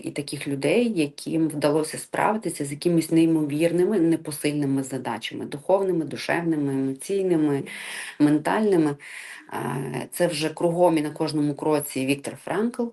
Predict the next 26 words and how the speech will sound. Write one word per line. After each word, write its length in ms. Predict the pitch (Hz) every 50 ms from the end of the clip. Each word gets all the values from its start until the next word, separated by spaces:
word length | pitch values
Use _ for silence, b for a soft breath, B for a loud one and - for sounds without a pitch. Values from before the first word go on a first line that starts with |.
| B B B B B B B B B B
е, 400 | - - - - 151 151 147 147 -
як, 280 | 143 147 156 156 - -
е, 180 | 156 156 151
класний 460 | 151 - - 160 151 151 151 - 151 135
приклад 400 | - 151 139 - 139 135 135 -
цього 240 | - - 135 135
всього. 480 | 143 139 - - 135 139 135 139 135 - - - B B B B B 156 B _
І 60 | 156
ще 200 | 143 - - 151
недавно 360 | 170 170 156 175 170 170 165
мені 180 | 156 160 160 160
попалась 380 | 160 151 - 160 156 156 156 156
така 220 | - 147 - 143
цікава 360 | 143 - 143 - 147 143 139 139
інформація 920 | 143 143 - - - 185 196 262 302 302 - - 170 156 151 147 143 139 143
про 420 | - - 135 139 135 135 135 127 131
людей, 340 | 139 143 143 160 214 247
дослідників, 800 | 233 160 160 - - - 190 220 220 226 196 165 - - 147 143
які 340 | 135 147 143 143 - - 180
вивчали 1120 | 156 151 147 147 - - - 170 156 156 165 170 175 170 165 160 160 151 147 147 143 139 - - 135
біографію 800 | 135 135 151 147 147 147 143 - 139 170 240 262 - 208 170 143 -
особисту, 880 | 131 139 - - 147 139 143 170 202 208 - - - - 165 151 151 B B B B B B B B B B -
ем, 640 | - 139 139 139 139 139 139 139 143 139 135 139 - - _ _ _ _ _ _ _ _ _ _ _
Баха, 540 | 143 131 135 143 131 123 - - - - - - _ _ _ _ _ _ _ _ _ _ _ - _ _ _ _ _ _ _ - - -
Себастьяна 640 | - - - - 131 135 139 - - 71 - -
Баха. 360 | - - - - - - -